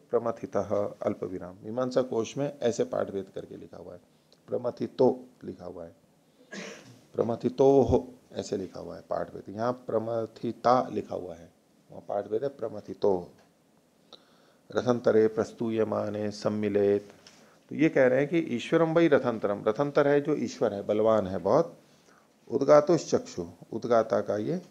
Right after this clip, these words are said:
कि प्रबल आंख है। रथंतर जो है वो उद्गाता की ईश्वर आंख है, प्रबल आंख है। उदय भी, इन्होंने, गंगा प्रसाद जी ने ऐसा लिखा है। तो इसलिए कहते हैं, "अथ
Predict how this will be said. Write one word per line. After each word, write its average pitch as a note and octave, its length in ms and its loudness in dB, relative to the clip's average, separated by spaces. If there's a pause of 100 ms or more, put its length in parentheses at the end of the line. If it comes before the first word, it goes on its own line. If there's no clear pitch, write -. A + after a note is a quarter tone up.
(260)
कि C3+ 80 -4
प्रबल A#2 460 2
आंख E2 340 -2
है। F2 160 -16 (160)
रथंतर C#3 400 2
जो B2 180 4
है G2+ 160 4
वो B2+ 240 4
उद्गाता G#2 480 2
की D3 460 -2
ईश्वर C3+ 640 -2
आंख F#2+ 240 -4
है, - 60 -2
प्रबल B2+ 360 4
आंख F2 280 -2
है। F2+ 220 -14 (2250)
उदय A#2+ 240 4
भी, A#2+ 80 2
इन्होंने, G#2+ 440 -4
गंगा A2+ 220 2
प्रसाद A2 320 0
जी A2 100 -6
ने G#2+ 100 -4
ऐसा G2+ 240 -6
लिखा F#2 280 -8
है। F2 180 -16 (2500)
तो - 120 -4
इसलिए A#2+ 300 -2
कहते A#2+ 260 0
हैं, C3 80 -2
"अथ A#2 120 -2